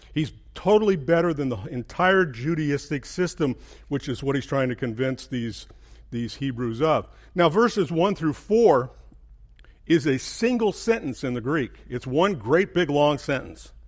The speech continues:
is, is, uh, uh, is what it is. And it, uh, it, uh, it's designed, or, or, or basically it's, it's a, it's a clear,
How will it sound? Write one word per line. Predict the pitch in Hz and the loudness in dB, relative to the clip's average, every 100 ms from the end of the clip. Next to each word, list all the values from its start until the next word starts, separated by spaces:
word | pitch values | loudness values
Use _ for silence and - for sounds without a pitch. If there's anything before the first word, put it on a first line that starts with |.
| - - - - | -20 -20 -18 -6
is, | 120 104 | -4 -4
is, | - 131 104 123 | -8 -8 -8 -8
uh, | |
uh, | 120 113 120 113 117 | -8 -6 -4 -4 -4
is | 127 110 | -8 -6
what | 139 | -4
it | 131 | -2
is. | 131 139 107 | 0 0 -2
And | 120 | -4
it, | 127 - | -4 0
uh, | 139 131 - - - - - | 0 0 -4 -20 -20 -18 -2
it, | 139 135 - | 0 0 -4
uh, | 135 135 | -2 0
it's | 147 139 | -2 -6
designed, | 123 131 117 143 190 208 156 139 131 - - - | -6 -6 0 4 6 6 4 0 -4 -10 -20 -12
or, | 117 117 110 | -6 -4 -4
or, | 127 117 127 113 | -6 -6 -6 -8
or | |
basically | 101 151 147 - 131 127 117 | -6 -2 -2 -2 -4 -2 -2
it's, | 113 | -4
it's | - 135 120 | -6 -6 -2
a, | 117 127 | -2 -4
it's | 120 | -6
a | 117 | -8
clear, | - 165 185 190 185 | -10 -2 2 4 4